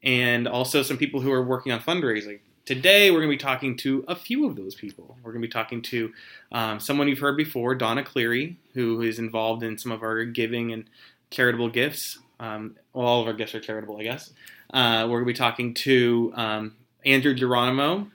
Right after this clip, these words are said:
who has a great first name, 'cause it's the same name as my son, uh, and he's doing some really amazing work on brain-computer interface, which you could have heard in a previous podcast with Melanie Freed Oken.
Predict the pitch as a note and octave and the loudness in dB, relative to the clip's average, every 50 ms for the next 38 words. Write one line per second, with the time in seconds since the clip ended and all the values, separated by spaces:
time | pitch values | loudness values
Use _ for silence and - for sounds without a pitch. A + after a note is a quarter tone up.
0 | _ _ - C3+ C3 B2+ B2 A#2 C3 B2+ A#2+ A#2+ A#2+ A2+ B2 B2+ B2 B2 A#2+ - | _ _ 0 2 4 4 4 4 2 2 2 0 -2 0 4 4 4 4 4 0
1 | - _ - - F#3+ G#3 A#3 A3+ - - A#2+ A2 A2 A#2+ C#3 - - A#2+ A2+ A2 | -8 _ 0 2 4 4 4 2 0 -2 -2 -2 -2 -2 -4 -6 -8 -10 -8 -6
2 | - - A#2+ A2+ A2+ A2 A2 A2 G#2+ A2+ G#2+ G#2+ G#2+ - A2+ G#2+ A#2+ D3 D3+ - | -2 0 0 0 0 -4 -8 -8 -8 -8 -8 -8 -8 -10 -10 -10 -10 -12 -12 -16
3 | - - - - - _ - B2 A#2 A2+ G#2+ A2 A2 B2 A#2+ A#2+ C#3+ D#3 D3+ D3+ | -20 -20 -20 -20 -18 _ -4 -2 0 0 -2 -4 -4 -4 -2 2 2 2 4 4
4 | D3+ C#3+ C3 - - A#2+ A#2 A#2+ C3 C#3+ C#3+ C3+ C3 B2 B2 B2 A#2 A#2+ A#2+ A#2 | 2 2 2 0 -2 -2 0 0 2 2 4 2 2 2 2 0 0 -2 -4 -4
5 | A2+ A2+ A2+ A2 - A2 G#2+ G#2 A2+ A#2 A#2+ B2 B2 - - - A#2 A2+ A2+ A2+ | -2 -4 -4 -4 -6 -8 -4 -2 -2 -2 -2 -2 -6 -10 -6 -4 -2 -2 -2 -2
6 | A#2+ B2 A#2+ - A#2+ A2 A2 A2 - - A#2 A#2 A#2 A2+ - - A#2 A#2+ A#2 A#2 | -2 -2 -2 -2 -4 -4 -4 -6 -10 -10 -6 -6 -6 -6 -8 -10 -6 -4 -4 -4
7 | B2 - - - - C#3 B2 A#2 - - C3 B2 A#2+ A2+ A#2 A2+ A2 A2 - - | -6 -10 -14 -10 -6 -4 -4 -4 -4 -2 -2 -2 -2 -2 -4 -6 -8 -8 -4 0
8 | C3+ C3 B2+ C3 A#2+ B2 - - A2 G#2+ - - - G#2+ G2+ G#2+ G#2+ - - A2+ | 0 0 0 0 -2 -4 -6 -10 -10 -10 -10 -12 -14 -14 -14 -12 -14 -12 -12 -12
9 | G#2+ - _ _ - - _ _ _ C3 B2+ A#2+ A#2+ A#2 A#2+ A#2 A#2 - C3 A#2+ | -12 -12 _ _ -20 -20 _ _ _ -2 0 0 0 0 -2 -4 -6 -6 -6 -4
10 | A#2 - - A#2 A#2 A#2 - A2+ A2+ A#2 | -4 -4 -4 -6 -6 -6 -6 -8 -10 -12